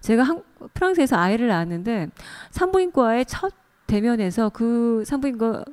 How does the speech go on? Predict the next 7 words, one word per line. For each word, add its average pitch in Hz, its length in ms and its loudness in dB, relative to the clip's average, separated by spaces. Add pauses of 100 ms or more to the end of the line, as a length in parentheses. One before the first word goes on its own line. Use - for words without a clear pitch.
(100)
의사가 208 600 2 (440)
저한테 220 540 0 (300)
피임을 359 380 6
어떻게 214 320 0
할 233 100 2
거냐고 196 320 -4
물어요. 165 600 -4